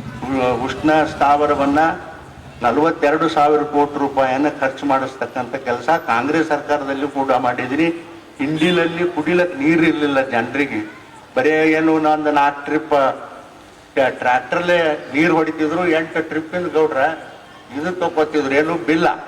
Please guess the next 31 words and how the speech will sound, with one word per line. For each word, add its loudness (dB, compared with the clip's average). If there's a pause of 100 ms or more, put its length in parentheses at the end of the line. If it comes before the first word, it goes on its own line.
(100)
ಆದ್ರೆ 2
ಬಾಯಿಲೆ 2
ಹತ್ತಿದ್ದಿಲ್ಲ 0
ನಾನು. -2
ಇದೆಲ್ಲ 0
ಗೊತ್ತಿದ್ರು -2 (200)
ಒಂದಿನನೂ 2
ಅಲ್ಲಿಲ್ಲ. 2
ಆದ್ರೆ 2 (320)
ಮನಮೋಹನ್ 2
ಸಿಂಗ್ 0
ಅವ್ರ 4
ಹತ್ರ 0
ಹೋಗಿ, 2
"ನೋಡಿ 0
ಮಾರಾಯ, 2
ನಮ್ಮ 0
ಪರಿಸ್ಥಿತಿ -6
ಹಿಂಗದ 0 (120)
ಯಜಮಾನ್ರೆ, 0 (440)
ಕುಡಿಲಕ್ 0
ನೀರಿಲ್ಲ 0
ಜನರಿಗೆ" -2
ಅಂತ -4
ಹೇಳಿದಾಗ 0
ಸುಮಾರು 0
ಒಂದು 0
ನೂರ 0
ಇಪ್ಪತ್ತು -2
ಕೋಟಿ -4
ರೂಪಾಯಿ 0